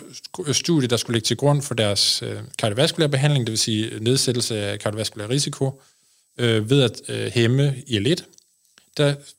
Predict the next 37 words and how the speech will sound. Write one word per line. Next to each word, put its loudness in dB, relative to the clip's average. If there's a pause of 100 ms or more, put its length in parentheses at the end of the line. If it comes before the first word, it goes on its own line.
(140)
ser 4
de, 0
at, 0 (300)
øh, -6 (760)
s-, -10
øh, 0
risikoen 4
for 4
at 0
få, -2
øh, -4 (320)
nyt -2
knæ, 0
kan -8
man -2
sige, 0
eller 0
nyt -2
led, 4 (520)
øh, 0
en -2
knæalderplastik 0
eller -2
hoftealderplastik, -2
den 2
var 2
signifikant, -2 (100)
øh, -6
lavere 2
hos 0
alle 4
dem, 2
der -4
fik -2
aktiv. -4
Der -2
var 0